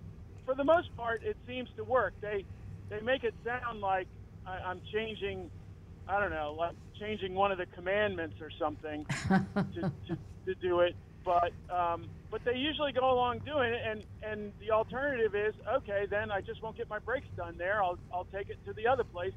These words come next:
Speaker 1: that has the coupon and see if they want my business." And that seems to work. So you don't have to get, you don't, you don't have to get too mad at the people you're talking to,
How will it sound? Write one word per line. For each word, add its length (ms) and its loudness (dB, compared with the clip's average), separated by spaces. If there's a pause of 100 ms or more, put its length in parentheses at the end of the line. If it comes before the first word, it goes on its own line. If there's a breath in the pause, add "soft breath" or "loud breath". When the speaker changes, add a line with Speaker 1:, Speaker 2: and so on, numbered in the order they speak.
Speaker 1:
that 80 -8
has 180 2
the 80 -10
coupon 560 -6 (500)
and 240 -6
see 100 2
if 120 4
they 120 4
want 200 4
my 140 -2
business." 380 -10
And 100 4
that 200 6
seems 280 0
to 60 -2
work. 280 6 (160)
So 340 2
you 60 -12
don't 160 0
have 200 2
to 40 -14
get, 180 -4 (280)
you 80 -12
don't, 180 -4 (380)
you 60 -14
don't 120 0
have 140 0
to 60 -12
get 140 -2 (140)
too 80 -6
mad 360 6
at 80 2 (280)
the 60 -6
people 340 -8
you're 120 -4
talking 480 -2
to, 260 -4